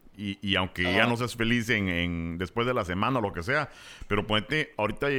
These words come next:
Speaker 1: un estado mental donde yo creo que sí tiene que esforzarse uno mentalmente, ¿verdad? Para poder,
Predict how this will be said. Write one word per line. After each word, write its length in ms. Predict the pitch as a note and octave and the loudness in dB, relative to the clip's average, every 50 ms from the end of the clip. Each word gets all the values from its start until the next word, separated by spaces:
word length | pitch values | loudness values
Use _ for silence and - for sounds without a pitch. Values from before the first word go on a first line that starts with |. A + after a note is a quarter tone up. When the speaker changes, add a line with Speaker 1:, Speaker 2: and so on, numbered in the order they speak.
| B2+ B2 | 0 0
Speaker 1:
un 560 | C3 C3+ C#3+ D3+ D#3 D#3 D3 C3+ A#2+ - - - _ - - - | -2 -2 -2 -2 -2 -2 -2 -4 -4 -6 -10 -16 _ -16 -8 -6
estado 400 | G#2+ F#2+ - - A#2 B2 C3+ D3 | -6 -4 0 0 2 2 2 2
mental 600 | C#3 A#2 G2 F#2 - - A#2 B2 D3 F3 F#3+ - - - - - - - A#3+ - | 4 2 2 2 2 2 0 2 0 -2 -4 -6 -12 -16 -18 -16 -16 -16 -14 -8
donde 840 | - - G2+ - - F#2 F2 G2 F#2+ F#2 F2+ F2+ F2 F2 F2 E2 - _ _ | -4 0 0 0 0 0 2 2 2 2 2 2 2 0 0 -4 -8 _ _
yo 200 | - F#2 G#2+ G#2+ | -4 -4 -2 0
creo 220 | - C#3 C#3+ D3+ - | 0 0 0 0 0
que 160 | - G2+ F2+ | -2 -2 -2
sí 580 | - - A#2+ A#2+ B2+ C3+ C#3 C#3+ C#3+ C3+ - - - _ _ - - - - _ _ _ - - _ _ _ _ _ - - | -2 -4 -2 -2 0 0 0 0 0 -2 -4 -10 -18 _ _ -20 -20 -20 -20 _ _ _ -20 -20 _ _ _ _ _ -6 -2
tiene 220 | A#2+ A#2+ C3 C3+ | 2 2 2 2
que 100 | - C#3 | 2 0
esforzarse 1300 | C#3 - - B2+ A#2+ A#2+ - C3+ C3 C3+ A#2+ B2 C#3 C3+ C3 A#2+ G2+ F#2 E2+ D#2+ D#2 D#2 D#2 D#2+ D#2+ D#2 E2+ - - - | -2 -2 -2 -2 0 2 2 2 2 0 0 0 0 2 2 2 2 2 2 2 0 0 0 -2 -2 -4 -6 -8 -2 2
uno 300 | C#3 D3 D#3 D3+ D3+ C3 | 2 4 4 4 2 2
mentalmente, 800 | G#2+ G#2 G2 G2 - B2 A#2+ B2 A#2+ B2+ C3+ D3+ D3+ - - C3+ | 2 2 2 2 0 0 0 2 2 2 0 0 -2 -2 0 0
¿verdad? 260 | G#2+ G#2 A#2 C3+ - | 2 2 0 0 0
Para 440 | B2 G#2 F#2+ F2 E2+ E2 - - - | 2 2 4 4 2 0 -2 -4 -6
poder, 580 | - E2+ F#2 G2 A2 A#2 B2 C3+ C3+ A2 A#2+ | -4 0 2 4 4 4 4 0 -2 -4 -6